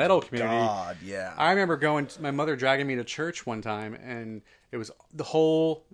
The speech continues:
Speaker 1: thing was about how there was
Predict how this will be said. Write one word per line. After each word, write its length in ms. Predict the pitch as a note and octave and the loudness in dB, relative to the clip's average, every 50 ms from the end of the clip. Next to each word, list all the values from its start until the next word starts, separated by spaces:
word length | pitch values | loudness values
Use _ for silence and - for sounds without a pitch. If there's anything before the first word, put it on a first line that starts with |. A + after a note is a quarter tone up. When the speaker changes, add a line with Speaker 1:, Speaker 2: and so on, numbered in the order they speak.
| - _ _ | -20 _ _
Speaker 1:
thing 520 | _ - E3+ D#3+ D#3 C#3+ C3 A#2+ A2 A#2+ | _ -6 -4 -2 -2 -2 -2 -2 -4 -4
was 180 | C3 C3 A#2 A#2 | -4 -6 -4 -4
about 480 | B2 A2 B2+ A#2+ A2+ A2 A2 A#2+ - - - - _ _ _ - | 0 2 4 4 4 4 2 0 -2 -8 -14 -20 _ _ _ -4
how 440 | - B2 A#2 A2+ A#2 A2+ A2+ A2+ A2 | 0 4 4 6 6 4 2 0 -2
there 580 | A2+ A#2 B2 B2 B2 A#2+ A2+ A2+ A2+ A#2+ - - - | -2 0 0 2 4 4 2 2 0 -4 -6 -12 -16
was 400 | - C3+ B2 B2 A#2+ A2 - - | -10 -6 -4 -4 -4 -4 -8 -12